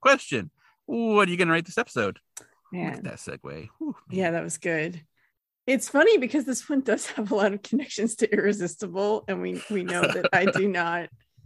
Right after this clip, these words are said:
Speaker 2: enjoy Irresistible. It is not my favorite X-Files episode.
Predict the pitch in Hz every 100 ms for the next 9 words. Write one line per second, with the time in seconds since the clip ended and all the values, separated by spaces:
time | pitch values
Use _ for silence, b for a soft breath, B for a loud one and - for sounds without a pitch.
0 | - - 226 208 - 165 220 190 208 202
1 | - 180 - - - 185 175 180 175 185
2 | 180 180 180 165 165 160 - 165 170 175
3 | 156 156 143 - - 151 143 151 - 196
4 | - -